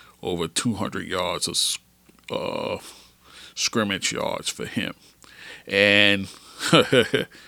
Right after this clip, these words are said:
it seems like every Monday I got a guy that I need to have a big performance, and the guy has it. The guy has it, and he did it here for me, and thankfully I'm in the championship in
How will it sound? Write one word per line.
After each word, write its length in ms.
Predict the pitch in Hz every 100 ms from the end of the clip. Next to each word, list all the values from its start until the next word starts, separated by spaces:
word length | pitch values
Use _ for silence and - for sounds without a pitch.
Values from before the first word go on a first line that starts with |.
| - - - -
it 220 | - 113
seems 420 | 98 - 180 185
like 240 | 160 147 -
every 300 | 143 147 160
Monday 440 | 151 147 143 139 131
I 140 | 131
got 220 | 123 120
a 80 | 110
guy 580 | 98 117 120 123 123 123 -
that 200 | - 101
I 140 | 113 110
need 280 | 117 113 110
to 60 |
have 300 | - 110 95
a 80 | 85
big 380 | 87 117 110 -
performance, 800 | 98 - 110 104 101 92 - - - - - -
and 100 | 262
the 60 | 240
guy 220 | 233 220
has 280 | 233 240 220
it. 200 | - - - - - _
The 80 | 143
guy 220 | 156 165
has 320 | 160 165 151
it, 80 | 95 95
and 160 | 95
he 100 | 98
did 240 | 92 117 120
it 140 | 123
here 200 | 127 113
for 220 | 104 107
me, 300 | 101 98 98
and 160 | 95 87 - - - - - _ _ _ _
thankfully 560 | 123 117 - 113 117 110
I'm 160 | 98
in 120 | 95
the 60 | 90
championship 840 | - 123 90 101 90 - 110 - -
in 220 | 92